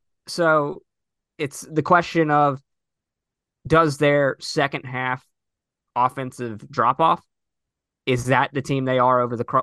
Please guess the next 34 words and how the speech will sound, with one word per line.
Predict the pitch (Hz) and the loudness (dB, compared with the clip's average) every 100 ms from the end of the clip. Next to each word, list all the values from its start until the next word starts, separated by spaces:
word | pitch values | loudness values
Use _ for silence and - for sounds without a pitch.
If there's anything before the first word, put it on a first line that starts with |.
| - | -2
course | 147 135 | -4 -4
of | 131 | -6
these | 127 117 | -8 -8
three | - 127 | -6 -4
ga-, | 123 139 127 _ - | -2 -2 -4 _ -6
games, | 185 226 - _ _ _ _ - | -6 -6 -16 _ _ _ _ 0
or | 151 139 | 4 4
does | 120 131 120 | 2 -2 -2
someone | 143 131 123 117 110 _ _ | -2 -2 -2 -4 -6 _ _
step | - - 123 - | -16 -4 -2 2
up | 107 - _ _ _ _ _ - | 2 0 _ _ _ _ _ -8
and, | 104 104 104 - | -6 -4 -6 -8
and | 117 | -10
swing | 110 - 120 117 | -8 -10 -6 -6
a | |
series | 107 131 110 101 95 - _ _ _ | -6 -4 -2 -4 -6 -14 _ _ _
by | - 107 101 95 - _ _ _ _ - | 2 4 2 -2 -8 _ _ _ _ -4
A, | 123 127 | 0 0
being | 120 117 | 0 -4
the | 107 | -6
contributor | 104 110 107 113 110 107 107 107 113 - | -8 -10 -8 -6 -4 -4 -6 -8 -8 -6
you | 110 | -4
would | 101 | -4
expect | 98 - 147 170 - - - | -6 -4 -2 -2 -4 -18 -10
in | 110 | -8
the | 104 95 95 - _ _ | -6 -6 -8 -10 _ _
Carroll, | - 117 113 104 98 _ _ | -4 0 0 0 -6 _ _
Walker, | 110 107 107 104 101 _ _ _ _ - | -6 -4 -4 -4 -6 _ _ _ _ -2
uh, | 95 90 - _ | -2 -2 -8 _
Marte | 113 110 131 139 | -2 0 2 0
sense | 135 143 | 0 -4
of | 143 | -2
the | |
word, | 135 143 139 | 0 0 0